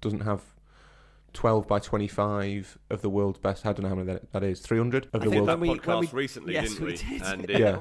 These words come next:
Speaker 3: didn't look great.
Speaker 2: And it,
Speaker 3: Let's
Speaker 2: and
Speaker 1: Th-,
Speaker 2: our
Speaker 1: yeah.
Speaker 2: maths wasn't great prior to it either. <laughs>
Speaker 1: That, you know, we know what that looks like. We have, we've,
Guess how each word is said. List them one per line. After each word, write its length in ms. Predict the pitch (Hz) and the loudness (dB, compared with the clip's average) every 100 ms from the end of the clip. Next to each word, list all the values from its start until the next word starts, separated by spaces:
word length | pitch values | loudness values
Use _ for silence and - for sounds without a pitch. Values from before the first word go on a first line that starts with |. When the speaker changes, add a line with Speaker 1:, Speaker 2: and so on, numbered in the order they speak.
| - | 0
Speaker 3:
didn't 320 | 131 117 117 | -2 0 -2
look 200 | 110 107 | -2 -2
great. 460 | 107 107 92 - - | 0 -2 -2 -4 -6
Speaker 2:
And 140 | 151 160 | -6 -4
it, 140 | - | -2
Speaker 3:
Let's 120 | 151 | 2
Speaker 2:
and 80 | 156 | 4
Speaker 1:
Th-, 60 | 160 | 6
Speaker 2:
our 120 | 170 | 6
Speaker 1:
yeah. 120 | - | 6
Speaker 2:
maths 220 | 175 - | 4 -2
wasn't 260 | 175 165 151 | -4 -4 -2
great 280 | 160 151 - - | -2 -2 -6 -8
prior 260 | - 147 139 | -2 0 -2
to 200 | 175 151 | -4 -6
it 120 | - | -6
either. 340 | 147 160 127 - _ | -6 -6 -8 -14 _
<laughs> 120 | 190 | -8
Speaker 1:
That, 220 | 143 139 156 | 4 6 8
you 80 | |
know, 80 | 139 | 8
we 100 | 131 | 10
know 160 | 143 143 | 12 12
what 160 | 131 | 10
that 100 | 123 | 8
looks 220 | 117 - 120 | 8 6 2
like. 180 | 90 | 2
We 120 | 120 113 | 4 4
have, 180 | 101 | 4
we've, 240 | 131 113 | 4 2